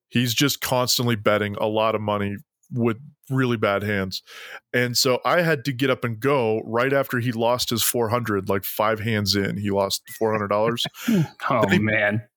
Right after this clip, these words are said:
Speaker 1: pulls out this big old wad of hundreds, peels off a bunch of 'em and gives 'em to the dealer. And the dealer's like, "This is eleven hundred dollars. The maximum buy-in on this table is the tall stack in the room, and that's only, like, seven hundred dollars."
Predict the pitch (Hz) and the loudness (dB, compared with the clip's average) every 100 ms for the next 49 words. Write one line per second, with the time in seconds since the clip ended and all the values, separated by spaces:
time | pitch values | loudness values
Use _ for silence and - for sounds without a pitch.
0 | - - 180 175 165 156 147 131 113 147 | -6 0 0 2 2 2 0 -2 -4 0
1 | 151 160 151 131 123 127 123 107 120 117 | 2 2 2 2 2 2 2 0 -2 0
2 | 101 98 117 131 - - - _ _ _ | 0 0 2 0 0 -6 -20 _ _ _
3 | - 165 170 147 147 139 131 110 131 135 | -2 0 2 2 2 2 -2 0 0 0
4 | - 117 104 117 123 123 123 131 - 123 | 0 0 0 0 0 0 0 0 0 -2
5 | 113 127 127 107 117 117 113 131 139 117 | 0 0 2 2 0 -2 -2 0 0 0
6 | 113 110 139 139 139 131 127 123 120 110 | 0 0 -2 0 0 2 0 0 -2 0
7 | 131 131 107 104 - - - - _ _ | 0 2 0 -2 -4 -4 -12 -20 _ _
8 | 120 123 127 - 123 120 147 139 120 117 | 0 2 2 0 -2 0 2 2 0 0
9 | 110 123 117 113 123 110 110 - 104 - | 0 0 2 0 0 -2 -2 0 0 0
10 | 123 117 113 - 110 110 160 139 123 123 | 0 0 -2 -6 -4 -2 0 0 -2 0
11 | 120 - 117 113 104 - 113 101 101 98 | 2 2 2 2 2 2 2 2 0 0
12 | 98 95 57 - - | 0 0 -2 -4 -6